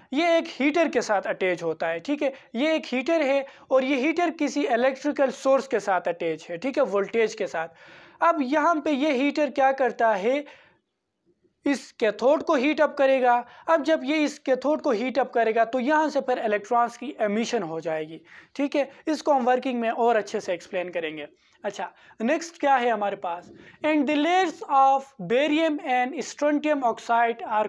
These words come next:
coated at this cathode for getting higher emission of electrons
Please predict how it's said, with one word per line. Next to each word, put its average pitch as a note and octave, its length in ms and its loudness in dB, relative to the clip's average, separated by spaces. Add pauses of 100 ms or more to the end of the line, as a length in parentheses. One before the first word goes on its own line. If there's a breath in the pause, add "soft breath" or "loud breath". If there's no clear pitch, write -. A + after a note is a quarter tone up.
(120)
coated C4 440 0 (280 loud breath)
at C4 220 0
this E4+ 280 -2
cathode G#3+ 420 0 (280 loud breath)
for C4 120 6 (160)
getting D#4 380 0
higher E4 400 2
emission C4+ 460 0
of A#3 240 2
electrons A3 580 -2